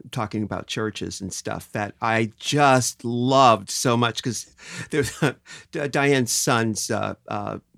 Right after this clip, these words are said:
wife or girlfriend is trying to get, uh, Diane to go to their church.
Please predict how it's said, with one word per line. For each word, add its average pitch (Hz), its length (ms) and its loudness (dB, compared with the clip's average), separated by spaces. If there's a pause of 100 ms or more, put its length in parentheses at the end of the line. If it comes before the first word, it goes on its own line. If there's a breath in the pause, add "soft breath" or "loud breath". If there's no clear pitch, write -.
(120)
wife 120 480 -4
or 117 60 -2
girlfriend 113 500 -2
is 101 120 -4
trying 110 280 -2
to 104 140 -6
get, 98 300 -4 (160)
uh, 98 240 -4
Diane 107 420 -2
to 107 100 -10
go 110 240 -2
to - 180 -8
their 107 260 -2
church. 110 520 0